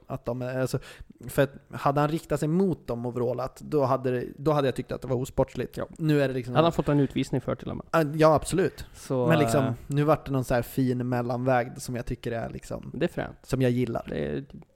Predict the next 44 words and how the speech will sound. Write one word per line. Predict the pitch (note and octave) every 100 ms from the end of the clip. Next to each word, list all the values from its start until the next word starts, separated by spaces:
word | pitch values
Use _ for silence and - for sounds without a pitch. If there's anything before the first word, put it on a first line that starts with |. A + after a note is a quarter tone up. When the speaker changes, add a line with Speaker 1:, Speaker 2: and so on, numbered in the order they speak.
| _ _
Speaker 2:
det | -
ska | - D#3
visa | D#3+ D3+ D3+
käns-, | C3+ -
om | D#3+
det | E3
Speaker 1:
Ja. | A#2+
Speaker 2:
inte | G#2
visar | E3 E3
känslor | D3+ D3+ C3+ -
i | C3
en | B2+ C#3
S | C#3
M-final, | C#3 - C#3 C3 B2
då, | B2 B2+ - -
när | C3
ska | B2+ -
man | C3
någonsin? | B2 B2 - - -
Speaker 1:
Och | -
så, | D#3 C3+
och | - C3+
känslor, | C#3+ B2+ - D3 B2 - - -
Konstantin | C3+ B2 B2+
Komarek | A2 B2 B2+ A#2+ -
efter | B2+ - B2
matchen. | A#2+ C3+ - - A#2+ - -
Eh, | C3
hur | B2 C3
han | C3+
liksom | B2 B2+
bara | B2 B2 - A#2+
sjunkit | - - D#3+ C#3 - D#3+ -
ihop, | A#2 B2 - - -
eh, | A#2+ - -
precis | B2 A#2 -
utanför | - - B2 - A#2+ A#2+
båset | B2 B2 A#2 B2
på | C3
isen | B2 A#2+ B2 B2+ C3+
Speaker 2:
Ja. | C3+
Speaker 1:
och | B2
sitter | C#3
och | -